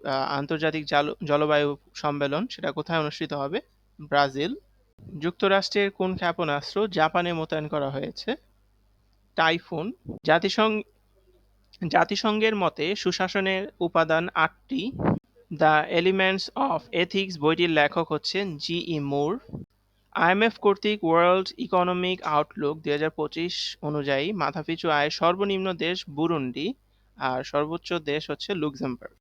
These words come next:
দুই হাজার পঁচিশ ছাব্বিশ অর্থ বছরে জাতীয় বাজেটে শিক্ষা ও প্রযুক্তি খাতে জিডিপির বরাদ্দ চোদ্দ শতাংশ।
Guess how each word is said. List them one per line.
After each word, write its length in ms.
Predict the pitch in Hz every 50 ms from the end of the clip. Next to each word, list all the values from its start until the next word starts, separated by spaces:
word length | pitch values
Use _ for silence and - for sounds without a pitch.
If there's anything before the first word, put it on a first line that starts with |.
| _ _ _ _ _ -
দুই 80 | 156
হাজার 260 | 165 180 180 196 196 196
পঁচিশ 440 | - - 190 - - 214 208 -
ছাব্বিশ 320 | - 208 190 190 190 196 185
অর্থ 200 | 185 185 - 208
বছরে 500 | 185 180 185 180 - - 185 190 190 180
জাতীয় 360 | 165 156 151 151 - 165 165
বাজেটে 440 | 156 156 147 143 147 147 - 160 175
শিক্ষা 460 | - - 170 156 - - - 175 165
ও 120 | 165 202
প্রযুক্তি 480 | 214 - - 147 143 165 160 - - 175
খাতে 400 | - 156 143 135 - 139 160 190 196
জিডিপির 440 | 160 147 156 156 165 160 - 165 156
বরাদ্দ 600 | 143 143 135 135 135 135 139 139 147 170 208 285 277 _ _
চোদ্দ 380 | - 170 160 156 160 - - 202 214
শতাংশ। 460 | - - 143 - 135 131 - -